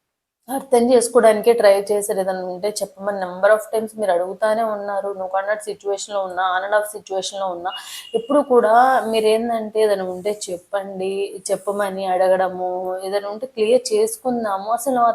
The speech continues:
ప్రాబ్లం ఏంటి మీకు అని చెప్పి ప్రతిసారి మీరు అడుగుతానే ఉన్నారు. కానీ వాళ్ళు దానికి కూడా ఆన్సర్ ఇవ్వడానికి రెడీగా లేరు. ఎందుకంటే mistakes, number of mistakes వాళ్ళ సైడ్ నుంచే ఉన్నాయి.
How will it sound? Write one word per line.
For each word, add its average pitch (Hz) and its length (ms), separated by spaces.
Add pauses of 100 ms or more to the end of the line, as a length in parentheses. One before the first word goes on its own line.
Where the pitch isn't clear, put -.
(140)
ప్రాబ్లం 240 520
ఏంటి 226 220
మీకు 214 280
అని 202 120
చెప్పి 196 240
ప్రతిసారి 214 600
మీరు 208 180
అడుగుతానే 196 500
ఉన్నారు. 185 400 (340)
కానీ 277 240
వాళ్ళు 277 280 (100)
దానికి 254 440
కూడా 302 180
ఆన్సర్ 285 300
ఇవ్వడానికి 277 360
రెడీగా 247 400
లేరు. 220 200
ఎందుకంటే 262 580 (340)
mistakes, 311 580
number 226 300
of 269 160
mistakes 254 440
వాళ్ళ 202 240
సైడ్ 233 260
నుంచే 240 320
ఉన్నాయి. 185 300